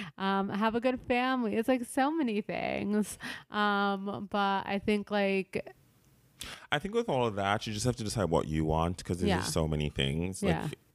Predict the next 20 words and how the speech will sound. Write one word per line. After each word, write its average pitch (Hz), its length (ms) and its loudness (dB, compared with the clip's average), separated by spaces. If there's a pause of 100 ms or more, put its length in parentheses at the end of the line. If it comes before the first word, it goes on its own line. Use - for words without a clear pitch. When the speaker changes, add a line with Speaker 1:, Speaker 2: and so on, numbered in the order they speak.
Speaker 2:
literally 87 420 2
no 76 120 0
one 65 160 -2
can 73 160 -2
do 73 140 0
it - 100 -2
all. - 340 -4
Speaker 1:
Right. 190 360 -2
Speaker 2:
Like, 78 260 2
like, 76 200 2 (100)
Speaker 1:
No. 71 80 2
Speaker 2:
no - 80 -2
one. - 380 -2
Speaker 1:
No 170 160 -2
one. - 100 -10
Speaker 2:
Not 80 120 2
even 78 140 2
Speaker 1:
No. - 80 0
Speaker 2:
Oprah. - 320 -2
Speaker 1:
No. 170 220 -4